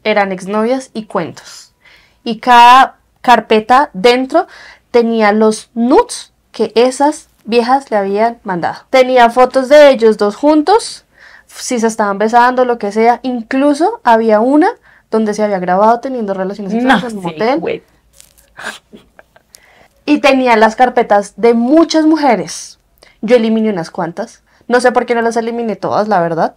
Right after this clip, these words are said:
Speaker 1: Pero eliminé muchas. Eliminé porque habían carpetas donde habían más que otras.
Speaker 2: Madre mía.
Speaker 1: Y, o sea, los nudes que le habían confiado esas mujeres, él las tenía guardadas en su posesión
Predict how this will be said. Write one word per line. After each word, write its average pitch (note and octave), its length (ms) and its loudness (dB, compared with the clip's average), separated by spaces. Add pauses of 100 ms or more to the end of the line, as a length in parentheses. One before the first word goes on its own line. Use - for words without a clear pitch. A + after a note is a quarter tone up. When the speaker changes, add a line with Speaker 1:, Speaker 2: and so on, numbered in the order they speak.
(120)
Speaker 1:
Pero A#3+ 220 4
eliminé A#3 440 -2
muchas. C4 640 -2
Eliminé G#3+ 920 -2
porque A3+ 220 -2
habían G3 180 -2
carpetas G3+ 400 -4
donde F#3+ 200 -6
habían F#3+ 220 -2
más F#3 280 -4
que - 160 -6
otras. G3 640 -8
Speaker 2:
Madre E3+ 320 -20
mía. F3 320 -20
Speaker 1:
Y, B3+ 340 -2
o B3 80 0
sea, A3 200 6
los G#3+ 260 0
nudes B3+ 560 0
que A3 340 -4 (100)
le G3+ 520 -4
habían G#3 520 0
confiado A#3 520 -2
esas G3 240 -4
mujeres, A3+ 600 0
él F#3+ 160 -6
las F#3 160 -6
tenía G#3+ 360 -4
guardadas G3 520 0
en A3+ 80 -6
su G#3+ 120 -10
posesión G#3 400 -6